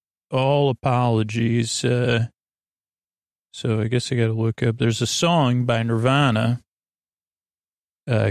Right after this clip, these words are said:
called All Apologies. I don't think it appears in this, uh, episode. I don't think it has anything to do with it, but there's a lot of apologizing in this episode. Uh,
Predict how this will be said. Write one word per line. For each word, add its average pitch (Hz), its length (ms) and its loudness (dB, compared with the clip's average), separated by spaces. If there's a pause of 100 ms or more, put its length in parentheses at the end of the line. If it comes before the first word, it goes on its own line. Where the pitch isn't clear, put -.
called 117 260 0
All 120 220 0
Apologies. 117 680 0
I 156 40 2
don't 196 160 4
think 180 100 2
it - 40 2
appears 156 320 0
in 139 100 2
this, - 340 -2
uh, 139 40 -2
episode. 131 680 2
I 127 60 2
don't 120 140 2
think 123 160 0
it 120 40 2
has 113 160 0
anything 120 300 0
to 110 80 -2
do 120 160 0
with 143 160 2
it, 147 40 0
but 117 140 0
there's 131 200 0
a 135 60 2
lot 131 280 2
of 131 80 0
apologizing 127 920 0
in 120 40 2
this 117 220 0
episode. 117 840 0
Uh, 123 420 2